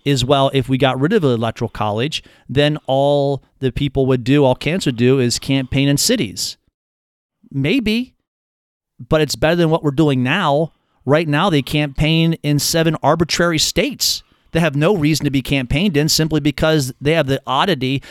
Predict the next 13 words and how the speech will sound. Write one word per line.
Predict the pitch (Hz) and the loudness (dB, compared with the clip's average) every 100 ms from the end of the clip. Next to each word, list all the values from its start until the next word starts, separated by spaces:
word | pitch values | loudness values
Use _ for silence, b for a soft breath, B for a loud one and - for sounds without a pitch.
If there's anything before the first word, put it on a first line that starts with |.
| B | B
of | 143 139 120 | -2 0 0
being | 151 160 | 0 0
a | 139 | 0
fifty-fifty | - 160 151 - 156 - | 0 -2 -2 -2 -2 -2
split, | 127 - - 208 | -2 -2 -2 0
or | 135 | 2
what | 135 | 2
we | 143 | 0
call | - 139 | 0 -2
purple. | - - - - - _ _ _ - | 0 -2 -2 -8 -10 _ _ _ -8
So, | - 190 | 0 0
yeah, | 160 285 240 113 107 B B | 2 0 -2 -4 -8 B B
why, | 160 160 151 165 240 311 302 | -12 -8 -4 -2 -2 -2 -4